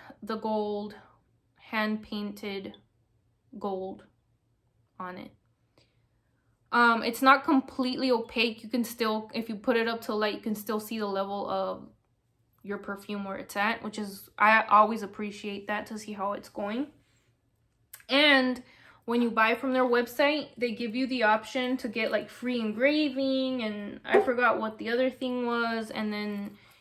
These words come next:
you can get a free little pouch with a travel spray. Um, I got this one as well. It's the same fragrance, Ylang in Gold, uh, just in a little travel pouch. I just find it super convenient because if I go somewhere, I don't necessarily wanna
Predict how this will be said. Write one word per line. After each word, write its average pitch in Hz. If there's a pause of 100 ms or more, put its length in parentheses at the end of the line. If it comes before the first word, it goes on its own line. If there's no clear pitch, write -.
you 214
can 226
get 214
a 214
free 214
little 202
pouch 202
with 214
a 180
travel 196
spray. - (1040)
Um, 214 (520)
I 240
got 262
this 240
one 285
as 220
well. 220 (260)
It's 220
the 233
same 247
fragrance, 240
Ylang 208
in 214
Gold, 214 (180)
uh, 202
just 214
in 220
a 208
little 208
travel 208
pouch. - (580)
I 254
just 370
find 339
it -
super 269
convenient 233
because 226
if -
I 233
go 226
somewhere, 262
I 214
don't 226
necessarily 233
wanna 220